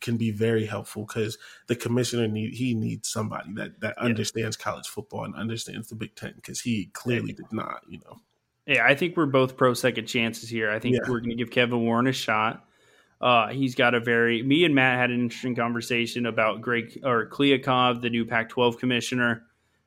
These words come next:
Speaker 2: Uh, he's gonna have a very, my, he's gonna have a comparison for the rest of his career. So it's
Speaker 1: Yeah.
Speaker 2: time to really get it rolling. Uh,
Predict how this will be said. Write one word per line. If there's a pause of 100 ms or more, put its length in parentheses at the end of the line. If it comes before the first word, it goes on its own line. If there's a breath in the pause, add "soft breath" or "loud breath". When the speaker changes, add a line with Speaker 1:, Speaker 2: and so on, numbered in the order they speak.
(120)
Speaker 2:
Uh,
he's
gonna
have
a
very, (340)
my,
he's
gonna
have
a
comparison
for
the
rest
of
his
career.
So
it's
Speaker 1:
Yeah.
Speaker 2:
time
to
really
get
it
rolling. (640)
Uh,